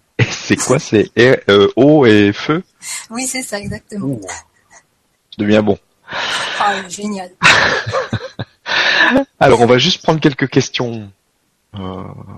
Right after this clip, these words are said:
Speaker 1: avant de commencer, et puis après, on, on y va direct. Donc, on a une question de Sophia qui nous dit : «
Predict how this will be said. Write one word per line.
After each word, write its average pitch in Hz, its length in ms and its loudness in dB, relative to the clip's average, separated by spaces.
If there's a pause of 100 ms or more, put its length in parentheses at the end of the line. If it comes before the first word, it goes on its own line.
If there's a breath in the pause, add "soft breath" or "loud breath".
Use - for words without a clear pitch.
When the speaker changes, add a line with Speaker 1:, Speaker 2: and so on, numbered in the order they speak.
Speaker 1:
avant 113 200 -2
de 110 60 -8
commencer, 101 540 -6 (600)
et 117 80 -8
puis - 220 -4
après, - 280 -2
on, 92 380 -10 (120)
on 101 80 -4
y 98 80 -2
va 107 100 2
direct. - 440 -8 (1500)
Donc, 127 640 -8
on 120 100 -4
a 135 60 0
une 147 100 -4
question 156 500 -4
de 143 120 -2
Sophia - 380 -2
qui - 160 -10
nous 113 120 -4
dit : « 135 260 -4